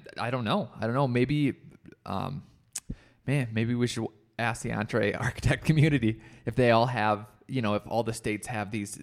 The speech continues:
these even more rules on top of more rules, not just the international building code,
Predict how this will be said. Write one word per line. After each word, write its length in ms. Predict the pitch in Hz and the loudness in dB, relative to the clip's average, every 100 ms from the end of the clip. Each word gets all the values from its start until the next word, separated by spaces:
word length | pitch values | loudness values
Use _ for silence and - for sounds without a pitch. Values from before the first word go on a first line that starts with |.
| 117 | -6
these 280 | 117 117 113 | -4 -4 -2
even 360 | 165 165 156 | 0 2 2
more 320 | 131 151 170 160 | 8 10 10 6
rules 440 | 143 143 135 131 | 4 8 8 6
on 120 | 123 | 0
top 200 | 131 127 | -2 -2
of 60 | 120 | -2
more 240 | 120 120 | 0 0
rules, 260 | 107 98 - - 135 | 0 -6 -12 -8 0
not 200 | 135 147 | 0 2
just 180 | 143 | 0
the 140 | 139 135 | 0 -2
international 420 | 127 127 123 127 | 2 2 0 -2
building 300 | 113 101 101 | -2 -2 -2
code, 240 | 101 98 | -4 -4